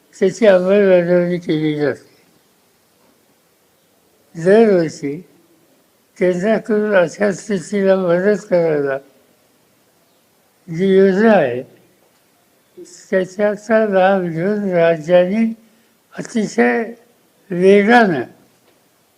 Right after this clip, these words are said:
पंचनामे करून घेणं आणि तातडीनं त्याला नुकसान भरपाई देणं,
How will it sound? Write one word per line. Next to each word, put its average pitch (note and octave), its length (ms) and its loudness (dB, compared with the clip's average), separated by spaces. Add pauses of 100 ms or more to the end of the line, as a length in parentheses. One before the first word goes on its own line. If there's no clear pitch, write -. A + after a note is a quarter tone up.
(480)
पंचनामे G3+ 680 0
करून G#3 360 -2
घेणं G3+ 340 -2 (1300)
आणि F#3+ 240 -2 (200)
तातडीनं G3+ 760 -2 (120)
त्याला D#3+ 360 0 (880)
नुकसान F#3 560 -2
भरपाई D#3+ 440 -4
देणं, D3 400 -2